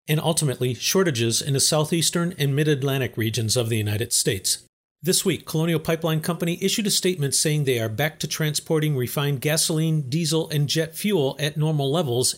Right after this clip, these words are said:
and are fully operational, though it may take some time for the fuel supply chain to fully catch up.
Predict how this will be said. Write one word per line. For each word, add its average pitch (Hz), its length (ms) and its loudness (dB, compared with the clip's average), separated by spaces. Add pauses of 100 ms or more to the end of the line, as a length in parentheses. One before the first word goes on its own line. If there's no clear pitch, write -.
and 147 120 0
are 139 100 0
fully 175 380 0
operational, 131 720 0 (220)
though 156 220 2
it 151 100 -2
may 156 120 2
take 165 260 -4
some 151 200 0
time 160 300 0
for 160 120 0
the 135 80 2
fuel 170 300 -2
supply 151 400 -2
chain 110 300 -2
to 104 80 -4
fully 120 260 -2
catch - 300 -4
up. 120 180 -2